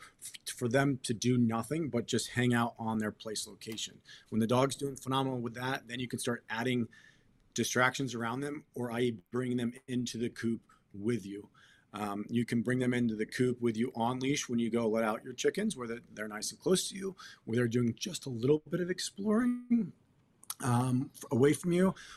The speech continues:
or you can also in-, include the place location inside your coop, so the dog has its location while you're doing things and the ch-, chickens are moving around around them. We are building that understanding that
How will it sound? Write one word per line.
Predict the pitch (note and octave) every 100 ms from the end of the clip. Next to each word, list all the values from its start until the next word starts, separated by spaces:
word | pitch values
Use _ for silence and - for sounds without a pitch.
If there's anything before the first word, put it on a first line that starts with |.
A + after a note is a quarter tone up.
| -
or | C#3+ D3 D3+
you | C#3+ C3+ C#3
can | - C3
also | C3 B2+ - C3
in-, | C3 B2+ - _ _ _ -
include | A#2 - B2+ G#2+
the | A2+ G#2+ A2+ -
place | - D#3 D#3
location | C3 - B2 - A#2+
inside | D3 B2 - - E3+ G#3 C#3+
your | A#2+
coop, | - A#2+ A2+ - - -
so | - B2+
the | B2+
dog | B2+ C3+ B2
has | C3 A#2
its | A2+ A#2+
location | A2 C3+ C3+ B2+ A2
while | A#2 A#2
you're | A#2 C#3+
doing | B2+ C#3 C3+ B2
things | C3+ C3 A2+
and | A2+
the |
ch-, | G#2+ - _ _ _
chickens | - - A#2+
are | A2+
moving | A2+ A2+ G#2+
around | G#2+ G#2+ A2 G2
around | G#2+ D#3+ G#3+
them. | D3 B2+ - - - -
We | C3
are | C#3 -
building | - C3+ C#3+ C#3 C3 C3+
that | A#2+ A#2+ - _ -
understanding | C3 A#2+ - A#2+ B2+ A#2
that | A2+